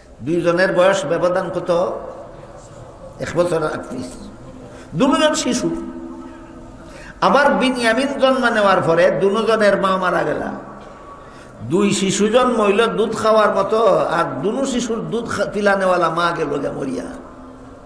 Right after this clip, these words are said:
বাপ কুশিত আছে না বিপাক? ইয়াকুব নবী এই দুই এতিম শিশুরে ঘুম পাড়াইয়া তুইয়া তাহাজ্জুদের নামাজে দাঁড়াইছেন।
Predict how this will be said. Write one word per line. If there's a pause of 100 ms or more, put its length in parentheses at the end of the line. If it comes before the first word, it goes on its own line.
(520)
বাপ (1400)
কুশিত
আছে
না
বিপাক? (1700)
ইয়াকুব
নবী
এই
দুই
এতিম
শিশুরে
ঘুম
পাড়াইয়া
তুইয়া (120)
তাহাজ্জুদের
নামাজে
দাঁড়াইছেন।